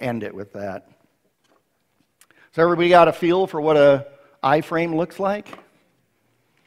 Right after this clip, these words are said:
Okay. So that pid field, a lot of folks never really grasped this too well when I, when we were doing packet in the eighties and nineties. Um,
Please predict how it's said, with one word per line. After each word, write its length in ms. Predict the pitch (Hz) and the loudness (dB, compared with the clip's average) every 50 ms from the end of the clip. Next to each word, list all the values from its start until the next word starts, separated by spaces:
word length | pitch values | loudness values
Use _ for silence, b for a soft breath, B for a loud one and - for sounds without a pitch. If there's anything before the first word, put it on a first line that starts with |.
| _ _ _ _ _ _ _ _ _ _ b b b b b b b b b b b b b - - - | _ _ _ _ _ _ _ _ _ _ b b b b b b b b b b b b b -18 -18 -16
Okay. 720 | 226 - - - 165 170 175 - - - - - - - - _ _ b b b b b b b b b b b | -18 -18 -14 -6 -4 -4 -4 -4 -6 -10 -14 -16 -20 -20 -20 _ _ b b b b b b b b b b b
So 540 | - - 226 220 214 202 160 127 113 104 - | -2 4 6 8 8 8 8 6 2 -4 -6
that 260 | - 165 202 - - - | 0 0 0 0 -2 -4
pid 300 | - 262 254 233 226 - | -4 -4 -4 -4 -6 -6
field, 420 | - 170 143 127 113 - 85 87 - - _ _ _ _ _ b b b b b b b b | -4 0 0 0 0 -2 -6 -14 -20 -20 _ _ _ _ _ b b b b b b b b
a 80 | - - | -6 -2
lot 140 | 220 285 - | 0 0 0
of 80 | 233 | 2
folks 320 | - 240 220 202 185 - - | 2 0 0 0 -2 -4 0
never 260 | 180 190 190 190 180 | 4 4 4 4 2
really 300 | 165 175 190 185 160 143 | -2 2 4 4 4 2
grasped 560 | 123 127 147 160 175 170 151 - - - - | 2 0 0 2 2 2 0 -2 -8 -12 -4
this 240 | 147 143 135 - - | -2 -2 -2 -4 -10
too 220 | - - 165 151 | -12 -8 -8 -6
well 340 | 135 135 143 139 143 147 147 | -2 2 4 4 4 4 2
when 140 | 143 127 127 | -2 -2 -4
I, 220 | 127 127 123 123 | -4 -4 -4 -6
when 220 | - 151 139 135 127 | -6 -6 -6 -4 -2
we 120 | 135 135 | -2 -2
were 100 | 131 131 | -2 -2
doing 260 | 127 147 147 143 135 | -2 -4 -4 -4 -4
packet 400 | 131 - 143 131 139 135 - 139 | -4 -4 -2 -2 -2 -4 -4 -6
in 120 | 139 127 127 | -6 -6 -6
the 120 | 123 127 | -6 -4
eighties 300 | 131 135 127 127 131 120 | -4 -4 -4 -6 -10 -10
and 140 | 127 120 117 | -10 -8 -6
nineties. 560 | 123 127 131 135 139 143 143 147 143 - - b b b b b b b b b b | -4 -4 -4 -4 -4 -4 -6 -6 -8 -12 -20 b b b b b b b b b b
Um, 580 | 127 139 147 143 143 139 139 135 139 139 127 | -4 0 0 2 2 2 0 0 -2 -6 -8